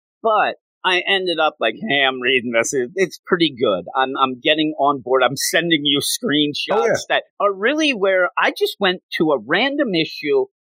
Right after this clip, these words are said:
Speaker 1: couple issues before the Great Darkness Saga starts. And yet when I get there, I am given characters and their abilities in ways that I've never <laughs> imagined, Eric. And I'm, I'm doing that. And you go, "Hey, who's
Speaker 2: Fleshed
Speaker 1: your
Speaker 2: out
Speaker 1: favorite member?"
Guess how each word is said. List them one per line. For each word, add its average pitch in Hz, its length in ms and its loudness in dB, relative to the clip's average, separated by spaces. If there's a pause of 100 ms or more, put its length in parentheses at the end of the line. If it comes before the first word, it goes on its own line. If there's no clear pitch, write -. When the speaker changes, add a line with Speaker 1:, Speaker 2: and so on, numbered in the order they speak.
Speaker 1:
couple 202 300 0
issues 151 420 0
before 123 540 2 (100)
the 120 120 -2
Great 117 240 0
Darkness 107 400 -2
Saga 101 260 0
starts. 190 560 0
And 156 240 0
yet 180 160 0
when 170 140 -2
I 156 80 -2
get 214 300 -2 (120)
there, 123 380 2 (400)
I 180 360 0
am 170 440 -2
given 190 440 -2 (480)
characters 233 760 0 (180)
and 127 160 0
their 123 120 4
abilities 233 680 0
in 107 120 0
ways 226 460 2
that 113 140 2
I've 131 180 -2
never 226 480 0
<laughs> 185 60 0
imagined, 339 640 0
Eric. 139 280 2
And 226 100 2
I'm, 208 140 0
I'm 214 140 -2
doing 302 200 -2
that. 220 120 -2 (120)
And 247 160 0
you 285 100 2
go, 226 140 2 (200)
"Hey, 349 260 2 (100)
who's 339 160 0
Speaker 2:
Fleshed 185 320 2
Speaker 1:
your 123 160 2
Speaker 2:
out 113 80 -4
Speaker 1:
favorite - 40 -6 (120)
member?" 202 80 -2